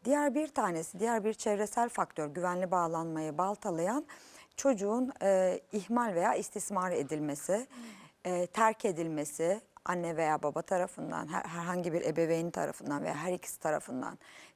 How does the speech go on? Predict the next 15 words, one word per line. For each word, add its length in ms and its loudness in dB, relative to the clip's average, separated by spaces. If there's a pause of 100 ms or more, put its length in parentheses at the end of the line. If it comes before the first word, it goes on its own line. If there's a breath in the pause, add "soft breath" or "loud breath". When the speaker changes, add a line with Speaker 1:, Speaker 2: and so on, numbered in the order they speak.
Speaker 1:
terk 280 0
edilmesi 720 -2 (100)
bu 100 -6
ve 140 0
bunun 240 -4
çocuğun 600 -2 (300 loud breath)
tabii 260 -4
ki 140 -10
bir 60 -2
şekilde 340 -4
haberdar 600 0
olması 600 -4 (440 loud breath)
çocuğa 440 4
bağlı, 440 4 (140)
e, 280 -4